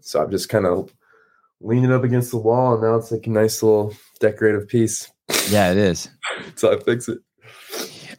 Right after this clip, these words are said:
Speaker 2: You s-, you started over there at, um, at Training Think Tank, and you walked in
Speaker 1: Yeah.
Speaker 2: the office one day, and there was
Speaker 1: Yep.
Speaker 2: Travis Mayer, and you said, "I wanna be as good as you when I'm your age"?
Speaker 1: One hundred percent. That was, that's my day one story.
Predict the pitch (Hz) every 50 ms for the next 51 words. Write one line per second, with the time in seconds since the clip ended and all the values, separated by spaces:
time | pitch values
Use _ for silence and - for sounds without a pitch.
0 | - _ _ _ _ _ _ _ _ - 151 135 180 220 208 - - 156 143 151
1 | 165 220 233 - - - 180 165 190 196 208 196 202 202 196 190 190 196 196 196
2 | 196 185 - - 156 165 170 143 - 165 165 165 160 - - 156 147 143 - -
3 | 165 165 165 160 139 135 165 160 139 - 165 160 160 160 147 - _ _ _ _
4 | _ 131 135 135 131 131 139 147 139 135 143 170 156 123 131 127 131 139 139 135
5 | 156 139 - 143 147 147 143 139 139 139 139 143 147 135 - - 113 117 113 123
6 | 123 120 120 117 - - 131 127 127 123 117 - 120 120 127 135 135 131 120 117
7 | 113 110 - 127 120 117 104 104 113 117 117 117 113 107 117 117 110 104 98 117
8 | 113 113 110 101 101 110 110 110 110 107 107 107 107 107 104 107 110 113 123 123
9 | 123 127 - - _ _ _ _ _ _ _ _ _ _ _ - _ _ - 104
10 | 104 107 104 110 110 113 107 110 - 113 104 90 - - _ 92 101 101 101 104
11 | 101 - - - _ _ _ _ 104 101 104 104 - - 104 101 101 101 98 95
12 | 107 104 101 101 101 104 101 98 98 - - - 101 101 95 92 95